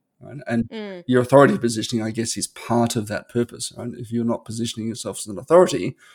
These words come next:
Speaker 1: and, and showing how you can solve somebody's problem,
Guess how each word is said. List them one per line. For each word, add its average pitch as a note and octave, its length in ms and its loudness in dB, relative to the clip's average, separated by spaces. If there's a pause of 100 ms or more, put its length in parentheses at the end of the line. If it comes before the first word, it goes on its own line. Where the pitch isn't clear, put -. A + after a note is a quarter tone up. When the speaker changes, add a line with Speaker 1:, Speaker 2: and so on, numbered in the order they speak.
(360)
Speaker 1:
and, A2+ 340 -6
and A2 180 -8
showing A2+ 380 0
how A2 120 -4
you G#2+ 180 -6
can G#2+ 160 -8
solve G#2+ 300 -4
somebody's F#2 360 -6
problem, A2 400 -2